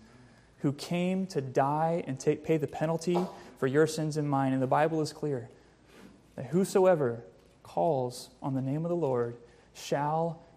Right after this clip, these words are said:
be saved. Will you call on the name of the Lord today? Will you pray with me? Lord, we ask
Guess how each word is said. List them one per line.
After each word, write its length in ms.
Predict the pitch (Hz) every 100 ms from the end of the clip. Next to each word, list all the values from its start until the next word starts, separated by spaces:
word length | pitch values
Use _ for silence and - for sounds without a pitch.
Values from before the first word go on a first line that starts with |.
| -
be 480 | 143 143 139 139 139 - - _
saved. 680 | - - 131 123 110 - - - - - - - - - -
Will 100 | 139
you 200 | 123 147
call 500 | 160 151 123 120 - - - -
on 100 | 123
the 100 | 117
name 200 | 123 143
of 60 |
the 60 | 143
Lord 360 | 131 113 113 - - _
today? 320 | - 113 107 - - - - - - -
Will 80 | 127
you 60 | 127
pray 180 | 135 131
with 140 | 127
me? 160 | 143 147 - - - _ _ - - - -
Lord, 200 | 151 143
we 140 | 139
ask 340 | 139 139 -